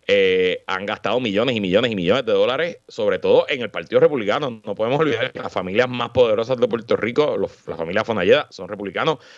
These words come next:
Jennifer González, a-, el, en teoría la política más poderosa en Puerto Rico, es republicana. <clears throat> Marco Rodríguez Ema, Tomás Rivera Chats, Johnny Méndez, usted siga por ahí, todos ellos dicen ser republicanos, pero mientras más ganan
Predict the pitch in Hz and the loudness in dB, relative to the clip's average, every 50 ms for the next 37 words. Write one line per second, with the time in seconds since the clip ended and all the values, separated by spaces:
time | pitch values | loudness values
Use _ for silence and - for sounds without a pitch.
0 | - _ 92 98 104 - 113 104 101 92 107 104 120 135 131 - - 92 95 - | -10 _ -6 -4 -2 -2 0 0 0 0 0 0 2 2 0 -2 -4 -6 -6 -4
1 | - 101 101 87 - _ _ _ _ _ _ _ _ - 95 90 - 95 92 98 | -2 -4 -4 -4 -6 _ _ _ _ _ _ _ _ -10 -10 -4 -2 0 2 4
2 | 117 123 117 95 95 98 101 107 110 95 - _ _ _ _ _ _ - 87 92 | 2 2 2 0 -4 -8 -4 -6 -6 -6 -6 _ _ _ _ _ _ -10 -4 -4
3 | 107 110 - 110 107 104 101 104 113 107 92 - 95 - - 110 123 139 139 - | -4 0 2 4 4 4 4 2 0 0 0 0 0 2 0 2 2 2 2 2
4 | - _ 117 104 - 113 95 104 104 95 127 139 151 139 - _ _ _ _ _ | 0 _ -6 -4 -4 -2 -2 -2 -2 0 0 -2 -2 -6 -10 _ _ _ _ _
5 | _ _ _ _ _ _ _ _ _ _ - 233 180 160 165 147 127 123 143 160 | _ _ _ _ _ _ _ _ _ _ -4 -4 -2 -2 -2 -4 -4 -2 -2 -2
6 | 170 - 160 147 151 147 139 139 131 - - 135 139 139 139 135 135 - 123 120 | -2 -4 -6 -6 -6 -4 -4 -6 -6 -6 -4 -4 -4 -4 -4 -4 -4 -2 -2 -2
7 | 127 139 143 147 143 135 131 123 - - 123 127 127 127 123 107 104 107 120 123 | 0 -2 0 2 2 2 2 2 0 0 0 0 0 -2 -4 -8 -8 -2 0 0
8 | 135 143 143 135 127 123 127 135 131 135 135 131 123 127 123 117 110 107 107 - | 0 0 -2 0 0 0 0 0 -2 -4 -4 0 4 4 4 4 2 -2 2 2
9 | 165 170 175 208 208 202 190 202 190 190 214 247 269 226 - - 135 139 160 180 | 2 2 4 0 0 2 2 0 0 0 0 -2 -6 -8 -6 -4 0 2 2 2
10 | 180 185 170 143 147 156 190 185 - 170 170 185 156 180 170 151 - 160 180 196 | 2 0 -2 -2 -4 -2 -4 2 2 2 2 4 2 2 0 2 2 2 2 2
11 | 175 127 - 120 110 104 110 107 98 - 101 98 95 95 95 101 120 147 180 196 | -2 0 0 0 2 2 0 -2 -2 0 -2 -2 -2 -4 -2 -2 0 -2 -2 -4
12 | - _ - 143 165 175 170 147 139 156 180 - | -8 _ 0 0 0 0 -2 -2 -4 -6 -6 -10